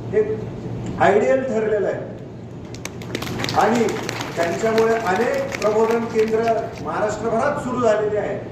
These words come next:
त्यांनी सुरू केलेले जे उपक्रम आहेत ते सर्व आदर्शवत ठरत आहेत, कारण युवकच लवकर युवकांना अनुकरण, युवकांचं सहज सोपं, अ, सहज अनुकरण करत असतात.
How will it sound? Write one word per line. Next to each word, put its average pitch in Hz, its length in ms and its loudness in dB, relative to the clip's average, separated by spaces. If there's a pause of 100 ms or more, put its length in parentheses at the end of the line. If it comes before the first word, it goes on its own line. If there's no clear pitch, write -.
(200)
त्यांनी 214 260 -4
सुरू 226 220 -4
केलेले 214 520 2
जे - 360 -4
उपक्रम 214 480 2
आहेत 196 320 -4
ते 202 60 -6
सर्व 240 240 -4
आदर्शवत 247 680 0
ठरत 220 360 -2
आहेत, - 420 -6
कारण 165 340 -2
युवकच 220 580 2
लवकर 196 380 2 (120)
युवकांना 208 760 0 (180)
अनुकरण, 202 600 0
युवकांचं 202 440 2
सहज 196 300 0
सोपं, 190 320 2
अ, - 480 0 (120)
सहज 233 180 6 (380)
अनुकरण 202 420 2
करत 180 400 -4
असतात. - 260 -10